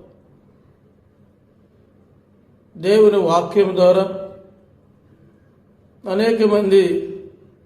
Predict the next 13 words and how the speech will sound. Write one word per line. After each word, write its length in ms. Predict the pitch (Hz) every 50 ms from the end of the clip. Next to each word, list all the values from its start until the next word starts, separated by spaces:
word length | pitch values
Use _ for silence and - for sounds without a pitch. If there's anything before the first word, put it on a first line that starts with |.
| _ _ _ _ _ _ _ _ _ _ _ _ _ _ _ _ _ _ _ -
దైవ 360 | 170 165 165 175 190 208 214
సేవకుల 540 | 208 214 208 185 180 180 175 175 180 175 175
యొక్క 440 | 170 170 165 170 - 190 175 165 160
సాక్ష్యాల 640 | - - - 165 170 175 175 - - 190 175 170 170 165
ద్వారా 300 | 160 170 165 165 170 175 175 - - - - - - - - _ _ _ _ _ _ _ _ _ _ _ _ _ _ _ _ _ _ _ _ _ _ _ _ _ _ _ _ _ _ _ _ _ _ _ _ _ _ _ _ _ _ _ _ _ _ _ _ _ _ _ -
మిమ్మల్ని 320 | 175 180 185 180 175 165 156 160
బలపరచడానికి, 1000 | 185 180 180 185 202 196 190 - - 185 185 180 175 175 170 170 - 196 170 160 131 - - - - - - - _ - _ _ _ _ _ _ _ _ _ _ _ _ _ _ _ _ _ _ - 185
మీ 60 | 175
ఆధ్యాత్మికమైన 920 | 165 165 170 165 170 208 214 208 214 202 202 196 202 196 185 185 180 175
జీవితంలో 680 | 175 139 - 175 180 180 190 180 202 180 175 170 170 170
మీరు 180 | 165 165 156
ఆశీర్వాదకరంగా 960 | 151 160 165 - - 208 196 185 180 - 160 170 - 175 170 170 165 165 165
ఉండడానికి 680 | 160 160 160 156 156 165 160 156 156 151 156 - 165